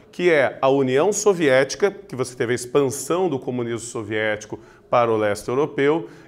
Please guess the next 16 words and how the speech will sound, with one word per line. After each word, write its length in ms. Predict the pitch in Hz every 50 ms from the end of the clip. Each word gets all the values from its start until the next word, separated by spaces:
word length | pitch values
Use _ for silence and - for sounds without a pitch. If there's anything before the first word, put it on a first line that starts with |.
| _ -
e 60 | 196
os 160 | 214 226 202
Estados 420 | 208 190 - - 196 185 185 170 175
Unidos, 500 | 196 196 175 170 180 180 165 117 - -
que 120 | - 143
surge 400 | 131 - - 139 151 151 123 135
aí 160 | 123 127 139
como 180 | 135 - 170 175
uma 140 | 175 165 143
grande 240 | 123 131 131 123 -
potência 420 | - 113 - - 104 101 - 101
militar, 680 | 101 107 123 131 170 170 - 160 156 156 160 160 160
uma 160 | 170 151 135
grande 220 | 113 110 120 117 110
potência 380 | - 120 110 - 113 101 -
política 420 | - 156 143 135 147 147 - -